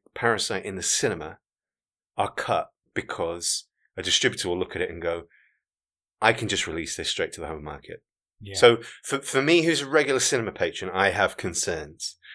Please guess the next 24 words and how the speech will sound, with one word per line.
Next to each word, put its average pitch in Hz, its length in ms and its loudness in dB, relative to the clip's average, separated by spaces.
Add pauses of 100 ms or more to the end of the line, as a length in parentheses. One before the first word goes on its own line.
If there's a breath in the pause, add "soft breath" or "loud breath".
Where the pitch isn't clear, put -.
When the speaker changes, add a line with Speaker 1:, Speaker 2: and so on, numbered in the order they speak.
(120 loud breath)
Speaker 1:
I 104 80 0
think 110 440 0 (140)
I'm 107 200 0
probably 143 1160 2
just - 360 2
about 117 320 4
on 90 80 -6
the 90 80 -8
minority, 92 800 -2 (460 loud breath)
because 107 260 -2
I 104 60 2
think 107 180 -4
most 107 300 0
people 92 500 -8 (600)
find - 320 0
going 98 220 4
to 95 100 -10
the 85 100 -8
cinema 85 500 -4
not 95 320 0
that 95 120 -4
enjoyable 85 460 -2
these 76 240 -10
days. 76 480 -8